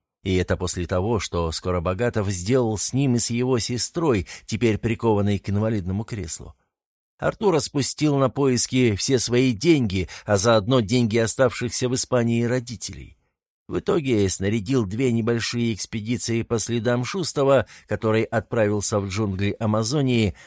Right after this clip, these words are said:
не позже пятнадцатого года, спустя шесть лет после того, как умер дядя Гаспар.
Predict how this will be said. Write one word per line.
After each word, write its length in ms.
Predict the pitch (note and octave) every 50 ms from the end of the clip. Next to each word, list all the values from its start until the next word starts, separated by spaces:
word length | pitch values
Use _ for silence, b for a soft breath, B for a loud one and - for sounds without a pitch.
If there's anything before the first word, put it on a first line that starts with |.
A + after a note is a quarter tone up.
| B B
не 140 | C3+ C#3+
позже 360 | C3+ - D#3+ D#3 C3 G#2 A#2+ A#2+
пятнадцатого 680 | - B2+ - - C3+ B2 - - - A#2+ A2+ B2 B2+
года, 360 | A#2+ G#2 E2+ D#2+ D2 C#2+ C#2+ B B B
спустя 600 | B - - - G#2+ F#2 - - - F#2+ F2 E2 D#2
шесть 420 | - - F#2+ F2+ E2 - - -
лет 260 | F2+ G2+ A2+ G2+ -
после 280 | - E2+ F2 - F#2+ F2+
того, 260 | G2+ G2+ G#2+ A#2+ A2+
как 220 | - G#2+ - -
умер 280 | A#2 G#2 G#2 A2 G#2 F#2+
дядя 340 | F2 D#2+ G#2+ G#2+ F#2 F2 F#2
Гаспар. 500 | F2 A2+ A2 - - - E2 D#2 -